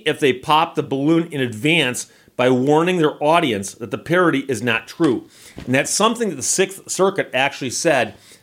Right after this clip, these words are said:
something to the effect of, "It's one thing if you do parody, but you gotta tell people it's parody." So in other words, when The Onion runs a headline, and I got a list of them right here, for instance, uh,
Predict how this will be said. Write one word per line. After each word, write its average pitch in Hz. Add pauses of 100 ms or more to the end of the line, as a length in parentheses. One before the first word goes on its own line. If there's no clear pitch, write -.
(120)
something 196
to 170
the 151
effect 160
of, 107 (880)
"It's 117
one 180
thing 151
if 135
you 139
do 131
parody, 139 (1080)
but 170
you 165
gotta 175
tell 240
people 123
it's 104
parody." 101 (640)
So 151
in 151
other 233
words, 151
when 160
The 170
Onion 202
runs 175
a 156
headline, 143
and 143
I 127
got 139
a -
list 139
of 117
them 117
right 110
here, 117 (400)
for 156
instance, 165 (520)
uh, 123